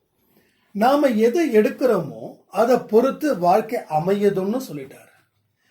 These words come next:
அப்ப நீங்க என்ன சொல்றீங்க, நல்லதை மட்டும் படைக்கணும், கெட்டது படைக்க கூடாது அப்படின்னா, அப்ப எதை வச்சு நம்ம அடுத்தடுத்த பிறவி, எல்லாத்துக்குமே ஒரு கணக்கு இருக்குல்ல.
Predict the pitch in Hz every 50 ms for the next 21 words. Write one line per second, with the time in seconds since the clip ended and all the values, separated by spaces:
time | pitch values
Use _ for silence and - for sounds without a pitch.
0 | _ _ _ - 180 208 208 202 220 262 285 277 277 240 226 240 269 302 330 -
1 | - 262 220 180 175 156 135 120 - 123 170 - - 156 156 156 190 233 240 269
2 | 254 262 247 220 226 220 - - - - 294 294 269 - - 175 165 156 156 -
3 | 131 120 113 113 117 123 120 113 - _ _ _ _ _ _ _ _ _ _ -
4 | - 240 254 - - - - 294 247 202 233 247 - - 196 165 170 165 160 -
5 | 190 151 - - - 147 147 151 147 139 131 120 113 104 110 117 123 127 123 113
6 | - - 165 151 151 165 147 135 135 175 202 180 151 120 135 180 214 - _ _
7 | _ _ _ - 285 - - 285 254 202 185 208 233 247 247 294 330 339 311 311
8 | 294 - - - - 277 311 320 302 285 262 208 185 190 208 208 262 247 226 214
9 | 170 202 165 143 - 156 147 139 127 120 113 _ _ _ _ _ _ _ _ _
10 | _ - 170 190 233 269 285 294 285 294 311 247 302 320 320 311 262 - - 175
11 | 170 170 170 165 143 - - - - -